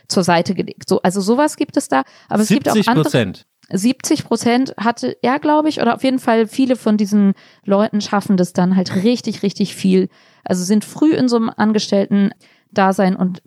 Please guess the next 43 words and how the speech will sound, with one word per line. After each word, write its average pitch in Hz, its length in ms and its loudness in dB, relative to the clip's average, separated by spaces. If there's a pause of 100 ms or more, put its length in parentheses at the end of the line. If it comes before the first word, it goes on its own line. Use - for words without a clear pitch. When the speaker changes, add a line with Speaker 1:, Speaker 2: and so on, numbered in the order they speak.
Speaker 1:
packen 202 300 -2
super 196 300 0
viel 190 260 -2
zur, - 360 0 (200)
zur 190 160 0
Seite. - 420 -4 (1040)
Und 214 160 -2
er 208 100 0
hat 254 140 0
da 262 100 0
schon 285 480 0 (460)
konkrete 226 640 -2
Rechnungen, 277 520 0 (140)
also 208 180 0
auf, 208 160 -6
um 208 260 0
auf 190 120 -2
deine 143 260 2
Frage 202 360 0
jetzt, 214 360 -2
wie 196 380 -2
schafft 220 260 -2
man 208 100 2
das 190 120 -2
konkret? 254 400 -2
Es 269 100 -10
geht 302 160 0
schon - 300 -2
so 311 80 2
ein 233 80 4
bisschen 214 240 0
darum, 220 280 0 (380)
alles, 311 420 0
also 233 240 0
wie 269 220 0
mit 233 140 0
so 240 80 0
einer 226 140 2
Taschenlampe, 269 680 0 (420)
einmal 262 460 2
quer 240 280 0
durchs 233 200 0
Leben, 254 380 0